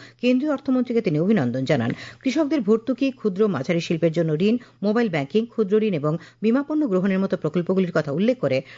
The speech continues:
রাষ্ট্রপতি ডিজিটাল ব্যাংকিং এর বিপদ সম্পর্কে জনগণকে সচেতন থাকতে বলেন। অনুষ্ঠানে কেন্দ্রীয় অর্থমন্ত্রী নির্মলা সীতারামন বলেন,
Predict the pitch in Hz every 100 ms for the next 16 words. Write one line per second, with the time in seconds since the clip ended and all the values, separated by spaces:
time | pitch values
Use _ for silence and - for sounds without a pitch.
0 | - 185 190 214 220 196 202 233 330 233
1 | 185 175 175 147 151 170 - 202 240 220
2 | 156 147 160 156 175 175 - - 220 220
3 | 254 262 120 - 156 127 131 190 - -
4 | 262 320 - 359 - 262 262 285 - 269
5 | 262 233 185 214 240 240 233 233 226 220
6 | 170